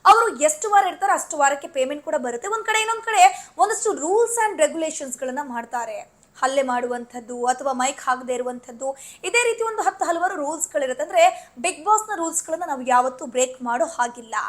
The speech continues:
ಅದಕ್ಕೆ ನಕ್-, ತಕ್ಕನಂಗೆ ಪ-, ಪನಿಷ್ಮೆಂಟ್ ಅನ್ನುವಂಥದ್ದು ಇರುತ್ತೆ. ಅದ್ರ ಜೊತೆಗೆ in case ಏನಾದ್ರೂ ನಾವು ಲಾಸ್ಟ್ ಟೈಮ್ ನೋಡಿದಾಗೆ ಹುಚ್ಚ ವೆಂಕಟೇಶ್ ಹೇಗೆ, ಹುಚ್ಚ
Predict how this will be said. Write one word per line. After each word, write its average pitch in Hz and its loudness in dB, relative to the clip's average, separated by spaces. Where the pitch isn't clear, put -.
ಅದಕ್ಕೆ 311 4
ನಕ್-, 339 0
ತಕ್ಕನಂಗೆ 311 -4
ಪ-, 262 -2
ಪನಿಷ್ಮೆಂಟ್ 320 -6
ಅನ್ನುವಂಥದ್ದು 262 -6
ಇರುತ್ತೆ. 254 -4
ಅದ್ರ 427 -2
ಜೊತೆಗೆ 427 0
in 370 -4
case 427 2
ಏನಾದ್ರೂ 359 0
ನಾವು 330 2
ಲಾಸ್ಟ್ 320 2
ಟೈಮ್ 339 -4
ನೋಡಿದಾಗೆ 302 -2
ಹುಚ್ಚ 285 -4
ವೆಂಕಟೇಶ್ 285 -4
ಹೇಗೆ, 277 0
ಹುಚ್ಚ 302 0